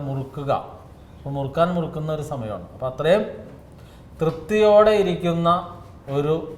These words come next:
മാസം, ഒരു രാശിയാണ് സ്ഥിരരാശി സമയങ്ങൾ. അപ്പോൾ കുംഭരാശി എന്ന് പറഞ്ഞാൽ, കുംഭ മാസം, കുംഭരാശി എന്നൊക്കെ പറഞ്ഞാൽ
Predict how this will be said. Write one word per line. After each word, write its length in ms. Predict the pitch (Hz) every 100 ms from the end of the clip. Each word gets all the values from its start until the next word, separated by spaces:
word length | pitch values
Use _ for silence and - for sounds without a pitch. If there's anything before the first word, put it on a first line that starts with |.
| - - - - 120
മാസം, 360 | 127 123 127 92 - - - - - 135
ഒരു 120 | 143 139
രാശിയാണ് 680 | 135 131 139 - 165 131 117 135 - - - - - - - - - -
സ്ഥിരരാശി 600 | - 143 139 139 139 147 170 - -
സമയങ്ങൾ. 340 | 123 110 98 90
അപ്പോൾ 160 | 98 131 139
കുംഭരാശി 440 | 139 151 147 - 156
എന്ന് 100 | 151
പറഞ്ഞാൽ, 260 | 135 127 151 - - - - - - 135
കുംഭ 180 | 139 151 165 - - - - - - -
മാസം, 300 | 135 131 147 143
കുംഭരാശി 420 | 135 143 139 123 139
എന്നൊക്കെ 220 | 135 135
പറഞ്ഞാൽ 320 | 127 120 113